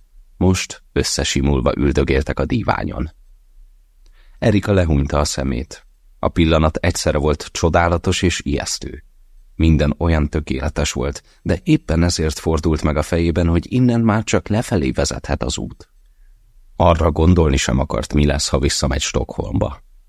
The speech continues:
Annával hallgatólagosan megegyeztek abban, hogy a ház kérdésével egy ideig nem foglalkoznak.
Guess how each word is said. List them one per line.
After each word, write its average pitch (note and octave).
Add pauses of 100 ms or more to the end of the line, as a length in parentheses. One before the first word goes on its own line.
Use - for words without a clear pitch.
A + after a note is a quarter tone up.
(440)
Annával A2
hallgatólagosan D2+
megegyeztek D2
abban, D2
hogy D#2+
a C2+
ház E2
kérdésével D#2
egy F2
ideig -
nem A#1+
foglalkoznak. -